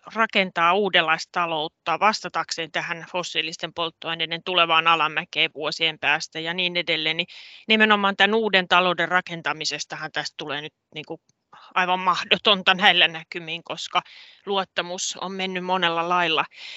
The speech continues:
Sä, Kristian, mainitsit yhtenä kiinnostavana ilmiönä myös aivovuodon. Samalla me tiedetään, nyt Ukrainasta on lähtenyt useampi miljoona ihminen jo pois maasta johtuen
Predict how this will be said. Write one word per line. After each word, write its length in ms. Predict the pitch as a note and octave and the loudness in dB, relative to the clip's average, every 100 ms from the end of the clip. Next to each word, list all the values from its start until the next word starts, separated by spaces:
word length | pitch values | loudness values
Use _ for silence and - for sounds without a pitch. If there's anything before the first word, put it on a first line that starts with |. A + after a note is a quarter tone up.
| - | -8
Sä, 60 | A3 | -2
Kristian, 400 | - C#4+ - A#3 | 2 4 4 6
mainitsit 440 | B3 B3 A#3+ G#3 | 6 6 2 0
yhtenä 460 | A#3 A3+ - G3+ F#3+ | 0 0 -2 0 0
kiinnostavana 800 | - G#3 F#3+ F3+ - E3+ E3 E3 E3 - - - - _ _ _ _ _ _ _ _ _ _ _ _ | 0 -2 0 -4 -6 -6 -2 0 0 -2 -18 -20 -20 _ _ _ _ _ _ _ _ _ _ _ _
ilmiönä 580 | A3+ A3 G#3 G#3 F#3 F3 F3+ | -2 2 2 4 4 4 2
myös 220 | G3 F3+ | -2 -2
aivovuodon. 720 | - F#3+ G3+ G3+ G3+ G3 G#3 A3 - _ - - - | 0 -2 -2 -6 -2 0 0 -2 -8 _ -20 -20 -18
Samalla 400 | - G#3+ G#3 G3+ | -4 -2 2 2
me 140 | G3 G3 | 2 2
tiedetään, 500 | A3+ G3+ G3 G3 F#3 | 4 4 4 2 0
nyt 160 | F#3+ - | 0 -4
Ukrainasta 560 | F#3+ F#3+ E3+ F3+ - | -2 -2 -2 -4 -6
on 80 | F3 | 0
lähtenyt 480 | F3+ F3+ - D#3+ E3+ - - _ - | 0 0 -8 -10 -10 -12 -18 _ -18
useampi 400 | G3+ G3+ F#3+ F#3 | -10 -4 -4 -4
miljoona 440 | F3+ F#3 F3+ E3+ E3 | -2 0 2 2 2
ihminen 520 | E3 E3+ E3+ E3 D#3+ - - | 0 -2 -4 -2 -2 -6 -8
jo 80 | F3 | -4
pois 300 | F3+ F3+ - | -2 -2 -2
maasta 440 | F#3 F#3 - D#3+ - _ - - - - - - - | 0 0 -2 -6 -6 _ -20 -20 -20 -20 -20 -20 -4
johtuen 520 | G#3+ G#3 - G3+ G3 | -2 0 2 2 2